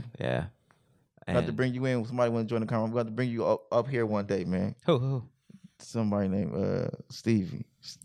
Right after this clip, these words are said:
Speaker 1: Yes, sir.
Speaker 2: Yeah, yeah, yeah.
Speaker 1: So I say, yeah.
Speaker 2: Pull up to the table one day, man.
Speaker 1: Dope. Fighting. Um, what else?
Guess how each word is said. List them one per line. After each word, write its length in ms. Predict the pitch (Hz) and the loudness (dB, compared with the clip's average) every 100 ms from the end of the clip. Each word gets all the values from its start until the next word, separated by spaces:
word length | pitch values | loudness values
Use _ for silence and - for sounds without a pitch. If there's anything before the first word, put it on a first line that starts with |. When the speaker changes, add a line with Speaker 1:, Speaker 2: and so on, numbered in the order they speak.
| 156 - | -8 -2
Speaker 1:
Yes, 140 | 143 | 0
sir. 140 | 175 117 _ _ _ _ _ _ _ _ _ _ _ _ _ _ _ _ _ _ _ - 104 - | 0 -2 _ _ _ _ _ _ _ _ _ _ _ _ _ _ _ _ _ _ _ -20 -14 -4
Speaker 2:
Yeah, 100 | 113 | -2
yeah, 160 | 101 - - | 0 -2 -2
yeah. 100 | - - - - - - - - - - | -2 -2 -6 -18 -18 -16 -20 -20 -20 -8
Speaker 1:
So 120 | - | -4
I 40 | 53 | -4
say, 160 | - | -4
yeah. 160 | 64 60 | -6 -6
Speaker 2:
Pull 180 | 123 113 | -2 -2
up 100 | 107 | -2
to 80 | 117 | -4
the 80 | |
table 360 | 107 117 110 101 | 0 0 2 0
one 160 | 101 101 | 0 -2
day, 160 | 107 | -2
man. 260 | 104 117 127 - _ - | -2 -2 -4 -8 _ 2
Speaker 1:
Dope. 240 | 170 - - _ _ - - - - - _ _ | 4 4 -4 _ _ -14 -14 -16 -20 -20 _ _
Fighting. 320 | - 90 90 92 - - - - - - | 0 2 0 -6 -18 -20 -20 -20 -14 -6
Um, 340 | 87 87 - - - - 101 - _ _ _ _ _ _ - - _ _ _ _ _ _ _ - | -2 -2 -4 -6 -12 -12 -16 -20 _ _ _ _ _ _ -16 -16 _ _ _ _ _ _ _ -6
what 120 | - | -4
else? 380 | - - - | -4 -4 -10